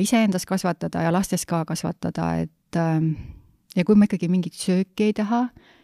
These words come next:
miks ma ei taha, et kas mul lihtsalt on praegu selline,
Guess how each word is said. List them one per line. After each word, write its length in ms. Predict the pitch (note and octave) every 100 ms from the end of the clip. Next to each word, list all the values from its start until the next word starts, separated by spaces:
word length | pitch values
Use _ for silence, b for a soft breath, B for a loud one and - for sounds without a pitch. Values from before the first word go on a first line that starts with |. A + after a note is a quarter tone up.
| b
miks 320 | G#3+ A#3 - F3
ma 140 | D#3+
ei 80 | D#3+
taha, 400 | D#3+ E3 D#3 D#3+
et 160 | D#3+ -
kas 220 | F3+ -
mul 160 | F3 E3+
lihtsalt 400 | A3 - E3+ -
on 140 | D#3+
praegu 640 | D#3 E3 D#3+ - D#3+ E3 E3
selline, 720 | F3 E3 E3 E3 E3 E3